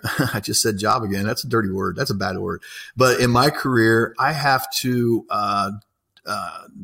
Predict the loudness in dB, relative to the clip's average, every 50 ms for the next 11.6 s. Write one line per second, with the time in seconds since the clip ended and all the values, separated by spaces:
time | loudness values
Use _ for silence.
0 | -18 -16 -10 -2 2 4 4 4 4 2 0 0 0 -2 -4 -2 0 2 4 4
1 | 4 2 0 -2 -2 -2 0 0 0 -2 -6 -4 -2 -2 -2 -2 -4 -6 -8 -8
2 | -8 -6 -4 -2 -2 -2 -2 -4 -4 -4 -6 -8 -10 _ _ -12 -12 -12 -12 _
3 | _ _ _ _ _ _ _ _ _ _ _ _ _ _ 0 2 2 4 4 4
4 | 4 4 4 4 4 4 2 2 2 0 0 -2 0 -2 -2 -4 -2 0 0 0
5 | 0 2 2 2 2 2 2 2 0 0 0 0 0 2 2 2 0 -2 -2 -2
6 | -2 -2 -2 -2 -2 -2 -2 0 2 2 2 2 -2 -6 _ _ -8 -6 -4 -2
7 | -2 -2 -2 -2 -4 -6 -6 -4 -4 -2 -2 -2 -2 -2 -2 -2 0 -2 -2 -2
8 | -2 -2 -2 -2 -2 0 0 0 0 0 0 -2 -2 -2 -2 -2 0 0 0 0
9 | -2 -2 -4 -4 -2 -2 -2 -2 -4 -4 -2 0 0 2 2 0 -2 -2 -2 -2
10 | -2 -2 -2 -2 -2 -2 -4 -4 -2 -2 0 -2 -2 -2 -4 -4 -6 -6 -6 -8
11 | -10 -8 -6 -4 -4 0 2 4 4 2 2